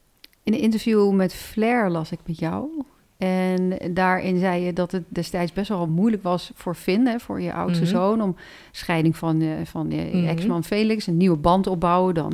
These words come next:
Speaker 1: met,
Speaker 2: Ja, ja.
Speaker 1: met, met Thomas Dekker. En, en nu is het dus Brian en
Speaker 2: <laughs>
Speaker 1: een babybroertje.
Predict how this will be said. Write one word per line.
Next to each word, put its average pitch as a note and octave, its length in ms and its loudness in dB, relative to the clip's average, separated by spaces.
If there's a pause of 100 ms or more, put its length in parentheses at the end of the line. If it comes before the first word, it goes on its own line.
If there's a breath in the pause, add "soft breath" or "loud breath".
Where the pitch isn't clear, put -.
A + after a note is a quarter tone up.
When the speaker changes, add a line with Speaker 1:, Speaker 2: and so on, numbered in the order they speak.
Speaker 1:
met, G3+ 140 0
Speaker 2:
Ja, A3+ 120 4
ja. A3+ 140 4
Speaker 1:
met, E3 220 -2
met F3 180 -2
Thomas E3+ 320 0
Dekker. G#3+ 340 0
En, G3+ 180 0
en F#3+ 80 0
nu A#3 120 6
is A3+ 100 2
het D#3+ 80 -4
dus D3+ 160 -2
Brian F#3+ 520 2
en A#3 140 4
Speaker 2:
<laughs> D#4 120 2
Speaker 1:
een C4 80 8
babybroertje. C#4 920 6